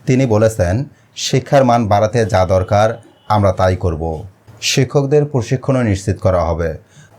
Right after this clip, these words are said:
বর্তমানে প্রাথমিক বিদ্যালয়ে শিক্ষক সংকট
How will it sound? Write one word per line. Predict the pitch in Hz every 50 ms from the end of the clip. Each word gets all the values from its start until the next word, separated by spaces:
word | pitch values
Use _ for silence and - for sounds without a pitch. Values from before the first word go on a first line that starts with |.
| - 95
বর্তমানে | 107 107 107 110 127 123 127 131 131
প্রাথমিক | - 123 110 104 - - 120 117 120 107
বিদ্যালয়ে | 107 113 107 113 113 117 117 117
শিক্ষক | 113 - - 104 92 - 110 110
সংকট | - - 95 90 - 92 82 82